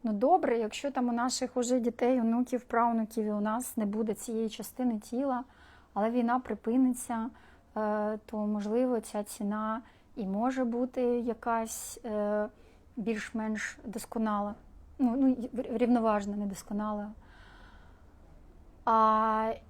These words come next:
і ніби, ніби певна така угода відбувається,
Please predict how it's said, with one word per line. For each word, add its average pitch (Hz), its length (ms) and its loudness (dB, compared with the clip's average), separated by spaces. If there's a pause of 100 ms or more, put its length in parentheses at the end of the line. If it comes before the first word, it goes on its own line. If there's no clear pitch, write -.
(120)
і 269 60 0
ніби, 277 760 8
ніби 240 440 6 (240)
певна 220 420 6
така 208 300 2
угода 208 720 4
відбувається, 226 1200 2